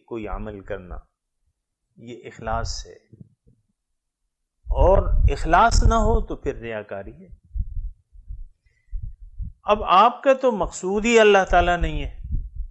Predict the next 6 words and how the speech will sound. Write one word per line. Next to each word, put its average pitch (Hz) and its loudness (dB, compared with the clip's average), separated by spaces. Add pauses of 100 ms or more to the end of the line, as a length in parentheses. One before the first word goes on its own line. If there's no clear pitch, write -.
(1500)
आपका 196 0
तो 214 2
ईमान 160 2
ही 220 2
नहीं 135 -8
है, 90 -20